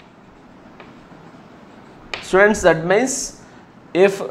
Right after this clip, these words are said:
some orbital, if it is like a four S orbital, that is S orbital present in the fourth shell, fourth orbit,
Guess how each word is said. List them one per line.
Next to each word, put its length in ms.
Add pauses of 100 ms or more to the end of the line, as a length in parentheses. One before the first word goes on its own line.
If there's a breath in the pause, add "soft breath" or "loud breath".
(100)
some 460
orbital, 840
if 220
it 140
is 320
like 300
a 360 (260)
four 520
S 560
orbital, 800 (800 soft breath)
that 180
is 540
S 420
orbital 720
present 440
in 140
the 360 (240)
fourth 760
shell, 480 (200)
fourth 460
orbit, 640